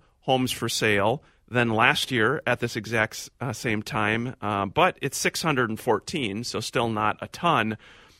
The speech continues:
Pending sales, if you can believe, are ex-, were exactly the same amount, six hundred and fourteen pending sales.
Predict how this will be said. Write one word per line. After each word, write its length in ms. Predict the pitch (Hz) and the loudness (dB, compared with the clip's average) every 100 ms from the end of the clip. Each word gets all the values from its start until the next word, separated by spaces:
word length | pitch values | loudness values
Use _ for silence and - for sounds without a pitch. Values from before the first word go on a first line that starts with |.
| _ - | _ -2
Pending 420 | 208 220 226 208 | 2 4 2 2
sales, 540 | - 139 113 117 143 | 2 4 4 4 2
if 100 | 147 | -2
you 80 | 143 | -2
can 160 | 139 127 | 0 0
believe, 400 | 123 127 131 123 | 2 2 0 0
are 160 | 120 117 | 0 0
ex-, 280 | 113 113 - | 0 -6 -4
were 220 | 131 123 | 0 0
exactly 520 | 113 131 151 - 185 | 0 2 2 2 0
the 120 | 147 | 0
same 320 | - 151 143 | 0 0 0
amount, 400 | 123 143 135 - | 2 0 0 -4
six 280 | - 180 - | -4 -2 0
hundred 280 | - 156 151 | 2 2 0
and 100 | 147 | 0
fourteen 540 | - 135 - 143 135 | 2 2 2 -2 -2
pending 340 | - 123 120 117 | -2 -4 -2 -4
sales. 560 | - 143 123 101 - | 0 2 2 0 -6